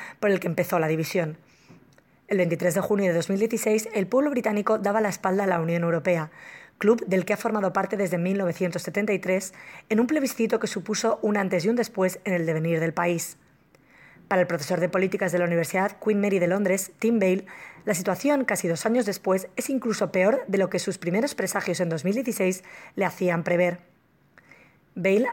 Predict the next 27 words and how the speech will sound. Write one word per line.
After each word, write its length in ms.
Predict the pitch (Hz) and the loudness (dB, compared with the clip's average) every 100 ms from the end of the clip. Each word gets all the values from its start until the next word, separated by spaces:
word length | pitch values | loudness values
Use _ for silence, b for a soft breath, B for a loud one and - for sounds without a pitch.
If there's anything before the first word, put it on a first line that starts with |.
| - | -2
aseguró 360 | 196 196 220 | 0 2 2
a 100 | 285 | 2
efe 300 | 220 247 233 | 2 0 -2
que 120 | - | -2
todo 220 | 185 247 277 | 0 2 2
se 100 | 220 | 0
ha 60 | |
convertido 500 | 208 180 170 202 220 | 0 0 0 2 4
en 80 | 196 | 2
una 140 | 202 | 0
vergüenza 400 | 190 175 190 185 | 0 2 0 2
diplomática 680 | 190 180 175 175 202 208 202 214 | 0 0 -2 -2 -2 -4 -4 -2
y 100 | 185 | 0
un 100 | 175 | 0
desastre 460 | 175 185 160 170 | 0 -2 -4 -4
político, 540 | 175 170 165 165 160 B B B B B | -2 -2 -2 -4 -6 B B B B B
al 160 | - 180 | -4 -2
tiempo 280 | 196 196 160 | 0 0 0
que 120 | 208 | 0
opinó 360 | 214 240 214 214 B B | 2 2 0 -4 B B
que 100 | - | -2
el 60 | 233 | 0
país 260 | 233 233 226 | 2 0 -2
está 260 | - 185 | -2 -2
todavía 520 | 185 170 170 226 247 - | 0 0 2 2 0 -2
amargamente 640 | 175 202 202 196 226 202 | 0 0 2 0 0 0
dividido, 460 | 165 156 165 156 | -2 -2 -4 -6